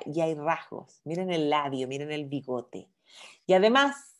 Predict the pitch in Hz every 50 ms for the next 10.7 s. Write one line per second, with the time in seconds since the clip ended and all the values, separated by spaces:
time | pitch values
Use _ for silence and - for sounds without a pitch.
0 | - - - 147 147 - 69 143 135 - - - - 143 139 139 143 139 135 -
1 | 185 151 147 147 123 139 139 165 151 - 220 226 208 185 196 190 185 - - -
2 | 180 175 - - 190 185 202 220 269 - - - - - - _ _ - - 170
3 | 165 160 160 - - 185 180 214 196 185 190 190 - 180 180 180 175 - 190 165
4 | 156 156 151 160 175 175 175 170 175 185 175 165 156 156 156 160 170 175 165 175
5 | 160 143 151 151 160 156 - 180 160 151 143 156 165 165 156 - - 208 185 156
6 | 143 135 143 131 - 160 170 175 175 170 156 151 147 143 143 139 139 139 135 131
7 | 131 - 139 139 - 175 175 180 180 185 180 180 180 - 151 147 143 147 160 170
8 | 175 170 170 160 170 180 175 208 190 180 160 - - 131 123 117 - 120 117 113
9 | 127 147 165 156 127 - - _ _ _ _ - - - 135 135 - 127 120 120
10 | 120 - 135 135 - 127 - - - - - - _ _